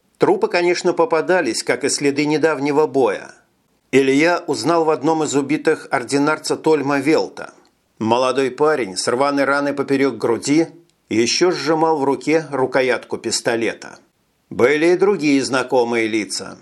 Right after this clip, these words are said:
Парень бывал при штабе неоднократно и многих офицеров знал лично. Убитых неудов оказалось значительно меньше, чем имперцев.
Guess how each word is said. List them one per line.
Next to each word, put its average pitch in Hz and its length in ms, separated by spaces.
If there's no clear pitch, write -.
Парень 170 340
бывал 160 320
при 147 120
штабе 147 360
неоднократно 143 840
и 104 280
многих 120 440
офицеров 131 560
знал 127 320
лично. 95 540
Убитых 160 640
неудов 165 580
оказалось 147 640
значительно 160 720
меньше, 143 420
чем 127 260
имперцев. 120 720